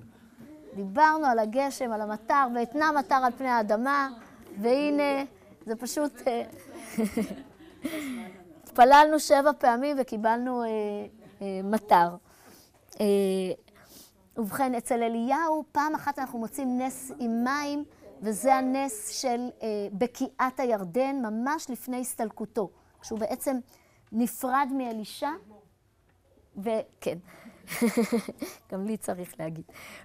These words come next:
ובכן, אה, מה אנחנו רוצים להגיד? אני חושבת שהאש היא המידה שמבטאת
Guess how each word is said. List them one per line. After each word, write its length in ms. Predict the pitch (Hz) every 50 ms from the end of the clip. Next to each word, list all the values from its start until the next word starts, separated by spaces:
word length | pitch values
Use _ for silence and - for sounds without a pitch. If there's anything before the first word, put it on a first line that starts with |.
| - -
ובכן, 420 | 254 247 233 - - - 180 170 - - - - - - - _ _ _ -
אה, 180 | 233 220 220 185 208
מה 160 | 240 262 247
אנחנו 280 | 233 226 - - 214 196
רוצים 300 | 190 185 - 190 180 180
להגיד? 400 | 175 165 160 156 175 170 - - -
אני 120 | 202 214
חושבת 340 | - - - 294 277 294 -
שהאש 720 | - - 233 196 196 190 _ - 254 277 277 - - - -
היא 80 | 226 208
המידה 440 | 196 196 190 180 160 156 220 233 240
שמבטאת 760 | - - 220 202 180 170 190 - _ - 233 - - -